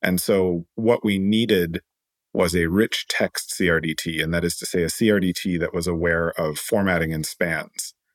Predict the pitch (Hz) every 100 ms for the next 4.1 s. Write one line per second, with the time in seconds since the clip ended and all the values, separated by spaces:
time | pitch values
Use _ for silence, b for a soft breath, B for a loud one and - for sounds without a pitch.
0 | _ _ _ - 87 85 82 80 _ 92
1 | 117 123 120 101 101 92 87 92 87 -
2 | 87 - - 90 120 117 90 85 78 -
3 | - 87 80 78 - - 110 107 95 -
4 | 98